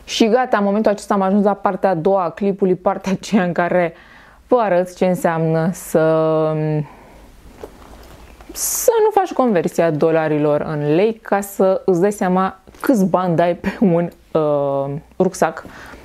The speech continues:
care nu are nimic deosebit, care nu are nimic special, care este ok, dar care nu merită atâția bani. Este vorba despre acest rucsac, este vorba despre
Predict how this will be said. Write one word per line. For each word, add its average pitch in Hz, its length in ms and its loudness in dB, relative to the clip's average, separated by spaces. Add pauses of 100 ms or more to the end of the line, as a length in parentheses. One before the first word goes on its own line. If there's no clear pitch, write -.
(240)
care 277 260 0
nu 285 300 2
are 240 160 2
nimic 214 260 2
deosebit, 190 680 0
care 175 220 0
nu 165 80 -6
are 160 180 -2
nimic 160 200 -2
special, 175 480 -2 (360)
care 285 240 2
este 294 260 2
ok, 233 580 0 (180)
dar 170 340 0
care 160 260 0
nu 156 120 2
merită 170 300 4
atâția 156 320 -2
bani. - 220 -6 (560)
Este - 180 0
vorba 247 180 2
despre 208 260 0
acest 196 380 -2
rucsac, - 600 -2
este 185 200 0
vorba 175 320 2
despre 175 680 -2